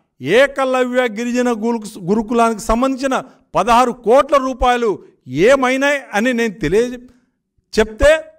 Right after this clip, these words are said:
దాని మీద కేసు పెట్టారు. అంటే మీకు ప్రశ్నించకూడదు,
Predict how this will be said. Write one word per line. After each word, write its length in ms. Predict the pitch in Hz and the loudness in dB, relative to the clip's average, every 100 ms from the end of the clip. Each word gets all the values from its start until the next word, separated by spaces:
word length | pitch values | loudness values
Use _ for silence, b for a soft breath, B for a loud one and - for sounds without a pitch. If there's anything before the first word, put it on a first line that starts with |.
| 127 | -6
దాని 240 | 143 208 | -4 -2
మీద 140 | 226 240 | -2 -4
కేసు 360 | - 196 196 | -2 -2 -2
పెట్టారు. 420 | 180 170 175 175 - - | -4 -6 -6 -6 -6 -4
అంటే 320 | 208 269 277 294 - _ - | -2 2 4 4 -2 _ -8
మీకు 260 | 180 240 | -6 -6
ప్రశ్నించకూడదు, 1040 | 262 - 202 - 254 240 220 208 214 214 | -2 0 0 -2 -2 -2 -2 -2 -4 -6